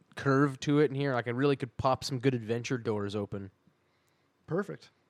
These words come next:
Speaker 1: The
Speaker 2: It's all
Speaker 1: adven-
Speaker 2: we really ask for, really. So, uh, let's get on
Speaker 1: Well,
Speaker 2: that. And,
Speaker 1: I'm
Speaker 2: uh,
Speaker 1: ready. I think I'm
Speaker 2: we'll
Speaker 1: ready. I just
Speaker 2: Perfect.
Speaker 1: gotta, I think I just gotta quickly, I gotta cut some eye holes in my adventure mask.
Speaker 2: Yeah, do that up.
Speaker 1: And, uh, I'll
Speaker 2: Give
Speaker 1: be
Speaker 2: it
Speaker 1: ready
Speaker 2: some
Speaker 1: to
Speaker 2: more
Speaker 1: go.
Speaker 2: paint if you want.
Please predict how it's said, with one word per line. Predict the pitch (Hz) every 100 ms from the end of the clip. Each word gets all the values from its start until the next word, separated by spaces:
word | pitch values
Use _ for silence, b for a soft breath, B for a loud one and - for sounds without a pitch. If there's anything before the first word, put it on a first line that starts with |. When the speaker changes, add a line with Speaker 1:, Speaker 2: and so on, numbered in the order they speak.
| -
Speaker 1:
The | 101
Speaker 2:
It's | 165
all | 190 202
Speaker 1:
adven- |
Speaker 2:
we | 208
really | 202 202 185
ask | 185 226 -
for, | 147 123
really. | 120 160 127 135
So, | - 147 147
uh, | 143 143 139
let's | 151 -
get | 180
on | 170
Speaker 1:
Well, | 165
Speaker 2:
that. | 170 208
And, | 175 165
Speaker 1:
I'm | 165
Speaker 2:
uh, | 165
Speaker 1:
ready. | 170 135 -
I | 113
think | - 175
I'm | 190
Speaker 2:
we'll | 151
Speaker 1:
ready. | 143 131 113 -
I |
just | 135 190
Speaker 2:
Perfect. | 170 139
Speaker 1:
gotta, | -
I |
think | 127 190
I | 175
just | 170
gotta | 180 151
quickly, | 170 160 147
I |
gotta | 135
cut | 135 165 -
some | 160
eye | 139 117
holes | 123 139 143 135
in | 131
my | 113
adventure | 107 104 117 135
mask. | 123 135 156 -
Speaker 2:
Yeah, | 170 170 208 139
do | 165 190
that | 196 180
up. | 175 196 _ _ _ _ _ _
Speaker 1:
And, | 110 113
uh, | 113
I'll | 113 113
Speaker 2:
Give | 190
Speaker 1:
be |
Speaker 2:
it | 202
Speaker 1:
ready | 196
Speaker 2:
some | 190
Speaker 1:
to | 170
Speaker 2:
more | 190
Speaker 1:
go. | -
Speaker 2:
paint | 185
if | 175
you | 175
want. | 160 170 196